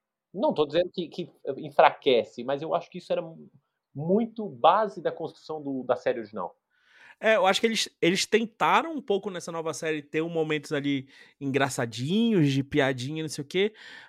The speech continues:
Speaker 2: mas não sei se funcionou tanto, né? É, não sei se encaixou muito bem ali, tá? Eu, eu, eu tentei assistir dublado, porque a série, a gente, a série original a gente assistia dublado, né?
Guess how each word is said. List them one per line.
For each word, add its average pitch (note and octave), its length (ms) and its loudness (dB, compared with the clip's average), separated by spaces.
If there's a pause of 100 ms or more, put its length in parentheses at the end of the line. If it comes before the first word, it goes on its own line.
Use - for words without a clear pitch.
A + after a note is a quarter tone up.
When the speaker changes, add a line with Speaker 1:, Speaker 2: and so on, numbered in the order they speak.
Speaker 2:
mas F3+ 260 2
não G#3 160 -2
sei G#3 240 -2
se G3+ 140 -6
funcionou G#3 480 -4
tanto, D#3 540 0
né? C3 600 -2 (200)
É, B2+ 400 -4
não C3+ 140 -8
sei D#3 180 -6
se E3 160 -6
encaixou D#3+ 720 2
muito D#3+ 320 -6
bem D#3+ 220 2
ali, D#3+ 260 2 (420)
tá? C3+ 240 2
Eu, F#3 280 6
eu, G3+ 300 6
eu G3 220 10
tentei G#3+ 340 4
assistir G#3+ 280 2
dublado, A#2+ 580 4 (840)
porque D3 220 0
a F3 60 4
série, G3+ 220 2
a A3 40 2
gente, A3+ 320 -4
a C#3+ 240 4
série D3+ 240 0
original E3 300 0
a - 20 2
gente G3 160 -2
assistia G3+ 240 -2
dublado, G#2+ 480 0
né? B2 140 -8